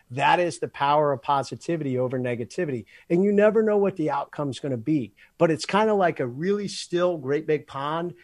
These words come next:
And all of a sudden you throw this big rock into it and those ripples go out f-, in all directions.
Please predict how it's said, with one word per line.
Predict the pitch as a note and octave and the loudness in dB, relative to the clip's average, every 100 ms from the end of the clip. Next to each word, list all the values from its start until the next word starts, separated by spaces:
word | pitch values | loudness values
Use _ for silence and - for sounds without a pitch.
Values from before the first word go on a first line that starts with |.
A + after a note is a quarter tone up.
| _ | _
And | C3+ | -6
all | D3+ F3 | -2 -2
of | E3+ | -4
a | |
sudden | - F3+ F3 | -6 -4 -4
you | D#3 | -6
throw | - E3+ F3 | -6 -6 -4
this | E3+ | -6
big | - E3+ D3 | -8 -8 -8
rock | B2+ C#3 D3 - | -8 -10 -10 -8
into | F3+ F3 G3 | -8 -6 -6
it | G3 E3 | -6 -4
and | D3 | -2
those | E3+ F3 | -2 -4
ripples | D3+ E3+ G#3 E3+ C#3+ A2+ | -4 -2 -2 -4 -10 -10
go | D#3+ D#3 | -8 -6
out | D#3 E3+ D3 - _ _ _ | 0 0 0 -4 _ _ _
f-, | - - _ - | -20 -20 _ -6
in | E3+ | -2
all | F3 G3 G#3+ G#3 | 0 4 4 2
directions. | F#3 F#3 F#3 - - A2 G#2+ | 0 -2 -2 -4 -8 -8 -12